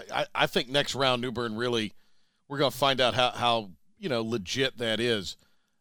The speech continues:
Uh, I just wanna mention real quick Cleveland. What do you think of them, Chris? I mean, they're seeded third,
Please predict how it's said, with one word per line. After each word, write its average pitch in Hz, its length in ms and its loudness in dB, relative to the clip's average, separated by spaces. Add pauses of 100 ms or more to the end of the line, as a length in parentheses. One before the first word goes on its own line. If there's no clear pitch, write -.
(140)
Uh, 151 240 8
I 220 80 8
just - 160 0
wanna 330 140 2
mention 190 340 4
real 165 140 6
quick 170 320 0
Cleveland. 127 480 2
What 202 100 2
do 302 80 0
you 320 60 2
think 226 260 0
of 139 80 2
them, 135 220 4
Chris? 110 420 -4
I 127 60 2
mean, 127 200 0 (120)
they're 160 120 0
seeded 208 460 2
third, 135 540 0